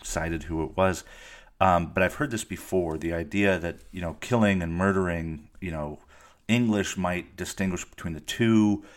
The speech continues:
uh, but Hebrew doesn't. And normally, I, I would, you know, be, I might be swayed by that argument if I didn't know enough about Hebrew and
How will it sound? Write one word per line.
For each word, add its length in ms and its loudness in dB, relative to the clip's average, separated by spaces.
uh, 260 0
but 240 -2
Hebrew 340 0
doesn't. 520 -12
And 220 0
normally, 680 2
I, 280 0
I 140 -4
would, 360 -2
you 160 -8
know, 220 -4
be, 400 0
I 60 -2
might 180 4
be 80 -2
swayed 480 2
by 120 2
that 180 0
argument 480 -2
if 120 -12
I 60 2
didn't 260 0
know 340 0
enough 580 -6
about 260 -4
Hebrew 800 0
and 240 -8